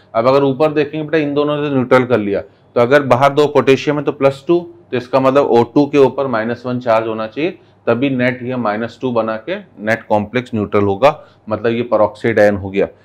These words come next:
नीचे ये प्लस टू है, माइनस टू है, ज़ीरो हो गया, बाहर कोई potassium है नहीं, तो इसका मतलब ये होना चाहिए oxygen,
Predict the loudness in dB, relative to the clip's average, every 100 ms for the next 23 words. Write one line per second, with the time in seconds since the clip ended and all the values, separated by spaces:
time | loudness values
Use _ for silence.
0 | _ -4 0 0 2 2 2 0 -2 0
1 | 0 2 4 2 0 0 0 2 4 4
2 | 4 2 0 0 -2 -2 -6 -6 -6 -8
3 | -8 -2 0 0 -6 -10 _ -4 -4 0
4 | 0 2 2 2 0 0 -2 0 2 2
5 | 2 -2 0 0